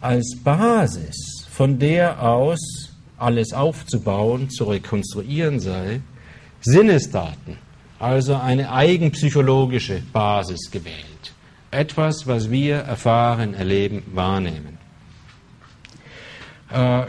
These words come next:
dies war bald sehr umstritten innerhalb des Wiener Kreises und insbesondere Neurath hat dafür plädiert, eine andere Basis zu wählen. Nicht die eigenpsychische Erfahrung,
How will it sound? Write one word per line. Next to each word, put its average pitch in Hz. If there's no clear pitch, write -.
dies 135
war 143
bald 160
sehr 151
umstritten 170
innerhalb 143
des 131
Wiener 139
Kreises 156
und 127
insbesondere 135
Neurath 123
hat 143
dafür 156
plädiert, 147
eine 151
andere 165
Basis 110
zu 101
wählen. 85
Nicht 143
die 127
eigenpsychische 117
Erfahrung, 135